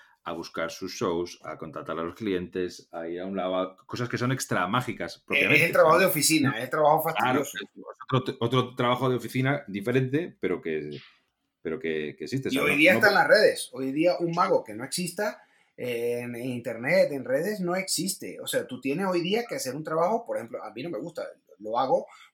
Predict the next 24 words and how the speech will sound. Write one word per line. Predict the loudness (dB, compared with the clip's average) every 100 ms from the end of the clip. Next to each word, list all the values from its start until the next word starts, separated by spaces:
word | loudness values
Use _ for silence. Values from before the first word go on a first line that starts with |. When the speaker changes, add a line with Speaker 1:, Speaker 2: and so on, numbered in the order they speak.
| -16
Speaker 2:
porque | -14 -6
simplemente | -6 -6 -8 -8 -6 0
sé | 2 4 0
que, | 0 -4 -4 _ _ _ -6
hombre, | -4 -4 -6 -6
la | -8
diferencia | -6 -6 -6 -4 -4
que | -4 -4
yo | -4
tenía, | -2 0 0 -2
por | -6
ejemplo, | -8 -10
hace | -10
unos, | -10 -12 -8
hace | -4 -2
veinte | -2 -6 -6
años | -6 -6
cuando | -10 -12
yo | -12
tenía | -10
que | -10
hacer | -8
un | -8
show, | -8 -8 -10